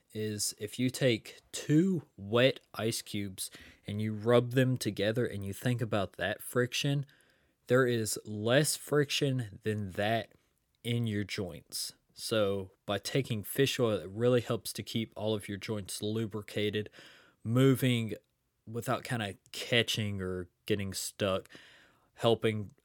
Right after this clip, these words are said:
mildly with arthritis. I know my manager had arthritis and he took fish oil on top of another joint supplement we had,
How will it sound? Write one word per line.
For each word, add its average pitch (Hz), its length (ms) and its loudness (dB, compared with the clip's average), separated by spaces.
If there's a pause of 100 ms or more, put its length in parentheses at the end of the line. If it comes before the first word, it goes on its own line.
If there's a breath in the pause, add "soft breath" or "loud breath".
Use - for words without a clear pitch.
(220)
mildly 127 880 6
with 113 180 2
arthritis. 104 800 0
I 104 100 -6
know 107 180 -2
my 95 240 -2
manager 101 720 -2 (840)
had 101 180 2
arthritis 95 720 -2
and 95 180 -12
he 120 160 -2
took 107 380 -2
fish - 380 0
oil 123 360 8
on 104 160 -6
top 107 280 -4
of 98 120 -4
another 98 340 -4
joint 98 320 -8
supplement 95 560 -6
we 95 140 -12
had, 92 360 -2